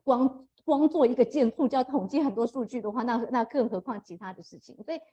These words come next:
其实这里面的话有非常多的工具啊，有，有很多的工具人资都可以来，来使用。工具部分的话，我就留给 Tiffany 跟大家来去做，看伟创他们实际上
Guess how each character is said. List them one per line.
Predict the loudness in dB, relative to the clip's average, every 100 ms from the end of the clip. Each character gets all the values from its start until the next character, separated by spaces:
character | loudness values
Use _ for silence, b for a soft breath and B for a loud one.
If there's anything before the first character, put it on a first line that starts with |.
| B
其 | -6
实 | -4
这 | -2 -4
里 | -4
面 | -6
的 | -6
话 | -6
有 | -6
非 | -8
常 | -10
多 | -8
的 | -8
工 | -6 -8
具 | -8 -10 -12
啊， | -12 _ _
有， | -4 -2
有 | -2 -6
很 | -6
多 | -10
的 | -10
工 | -10 -10
具 | -10
人 | -8 -10
资 | -12
都 | -10 -10
可 | -8 -10
以 | -8
来， | -12 -12 -12 -14 _
来 | -10 -8 -8
使 | -10 -10
用。 | -4
工 | -2 -2
具 | -4
部 | -6
分 | -6 -6
的 |
话， | -8 -10
我 |
就 | -8
留 | -4 -4
给 | -4
Tiffany | -6 -8 -8 -12
跟 | -14
大 | -12
家 | -12 -12
来 | -12
去 | -14
做， | -12 -10
看 | -8
伟 | -8 -8
创 | -8 -10
他 | -8
们 | -10
实 | -10
际 | -14
上 | -14 -14